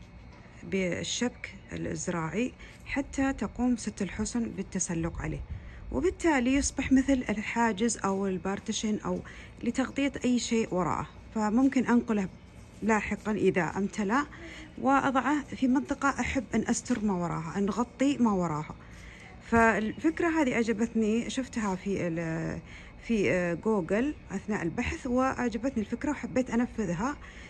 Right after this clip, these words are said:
فسأشرح لكم طريقة تنفيذها. فعندي هنا حوض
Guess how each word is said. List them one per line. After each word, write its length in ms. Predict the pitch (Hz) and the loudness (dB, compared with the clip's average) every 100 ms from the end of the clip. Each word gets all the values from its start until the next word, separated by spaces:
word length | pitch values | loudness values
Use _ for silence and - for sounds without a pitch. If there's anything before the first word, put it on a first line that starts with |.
| - - | -10 -2
فسأشرح 560 | 311 - 349 320 294 | 0 2 0 0 0
لكم 320 | 269 - 254 254 | 2 4 2 2
طريقة 340 | 233 226 214 | 2 0 -2
تنفيذها. 600 | - 214 160 143 - 160 - - - - - - - - - - - - - - - | -4 -6 -4 -8 -8 -14 -16 -20 -20 -20 -20 -20 -20 -20 -20 -20 -18 -18 -18 -20 -6
فعندي 520 | - 247 403 349 294 294 | 4 6 8 8 8 6
هنا 80 | |
حوض 340 | 233 214 190 | 4 2 2